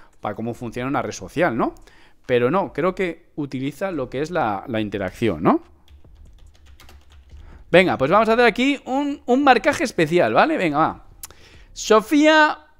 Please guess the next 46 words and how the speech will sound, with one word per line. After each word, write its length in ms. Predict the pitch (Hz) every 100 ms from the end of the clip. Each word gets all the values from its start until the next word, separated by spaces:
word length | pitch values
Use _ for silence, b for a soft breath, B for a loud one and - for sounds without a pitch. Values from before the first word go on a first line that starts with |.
| - -
Maudos. 840 | 151 220 180 113 90 98 92 - -
Venga, 420 | 135 226 302 214
venga, 300 | 190 254 214
venga, 240 | 180 240
que 80 | 180
hay 60 | 214
muchas 260 | 214 -
cosas 240 | - 202 -
que 100 | -
comentar, 520 | 95 95 90 - 143
¿eh? 180 | 208 285
Vamos 200 | 170 120
a 40 |
ver. 200 | 90 92 - - B B B B
Para 160 | 165 175
empezar, 600 | 175 208 233 139 117 -
ha 100 | 226
superado 460 | 226 226 214 226 220
la 100 | 180
barrera 320 | 175 208 214
de 80 | 143
los 140 | 127
cien 240 | 156 123
K. 320 | 95 85 87 - - -
Espectacular, 1300 | 139 127 123 - - 120 113 - 117 110 123 104 87
me 100 | 101
parece 220 | 98 147
muy 140 | 170 107
bien. 260 | 95 95
Tiene 200 | 110 117
tres 180 | 101 98
patrocinios, 840 | - 90 90 - 190 233 262 302 -
bueno, 200 | 92 71
por 120 | 85
lo 40 |
menos 180 | 92 95
aquí 140 | 90
visibles. 540 | 92 87 127 196 285 - b b b b b
Entrenadora 640 | 117 117 113 107 110 113
personal, 520 | 107 101 104 240 294 - -
din 320 | 120 117 107
dan, 200 | 98 95
din 180 | 98 92
dan, 200 | 90 90
din 200 | 92 101
dan. 260 | 208 269